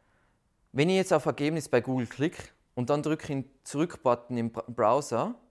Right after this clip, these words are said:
dann schaut das Ergebnis auf einmal so aus. Das heißt, ich habe jetzt auf die Startseite von Evergreen Media geklickt, ähm, zum Keyword Evergreen Media.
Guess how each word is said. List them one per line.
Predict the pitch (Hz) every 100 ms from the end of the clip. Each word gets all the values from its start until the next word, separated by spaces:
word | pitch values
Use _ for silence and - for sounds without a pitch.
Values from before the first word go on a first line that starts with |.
| _ _ _ _ _ -
dann | 131
schaut | 143 139
das | 135 - 131
Ergebnis | 135 - 139 147
auf | 120
einmal | 120 120
so | 117 120
aus. | 104 101
Das | -
heißt, | 123 - - _
ich | 127
habe | 127
jetzt | 120
auf |
die | -
Startseite | - 127 131 127 113
von | 110
Evergreen | 107 107 110
Media | 127 180 175 165
geklickt, | - 160 160 - _ _ _
ähm, | - 117 113 113 113 117
zum | - 135 127
Keyword | - 135 127 113 110 -
Evergreen | 110 113 117 113
Media. | 117 147 170 180